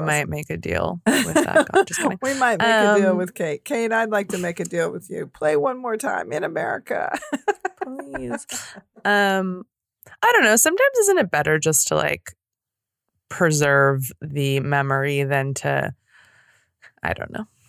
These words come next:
Speaker 1: No, I hear you. Honestly, I've had the opportunity to interview her once or twice, and I've never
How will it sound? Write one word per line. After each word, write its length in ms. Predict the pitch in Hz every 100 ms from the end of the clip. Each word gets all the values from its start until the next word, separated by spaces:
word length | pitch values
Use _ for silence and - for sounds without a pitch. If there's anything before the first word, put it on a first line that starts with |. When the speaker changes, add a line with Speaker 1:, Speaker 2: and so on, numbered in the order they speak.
| _
Speaker 1:
No, 160 | 233 247
I 140 | 247
hear 180 | 262 202
you. 260 | 185 175 165
Honestly, 460 | 214 254 269 - 196
I've 120 | 202
had 220 | 247 240
the 160 | 233 185
opportunity 680 | 175 185 175 202 196 185 170
to 160 | 165
interview 400 | 180 180 185 180
her 200 | 202 190
once 260 | 185 190 -
or 60 | 190
twice, 340 | 185 185 -
and 120 | 170
I've 140 | 156 165
never 420 | 156 143 156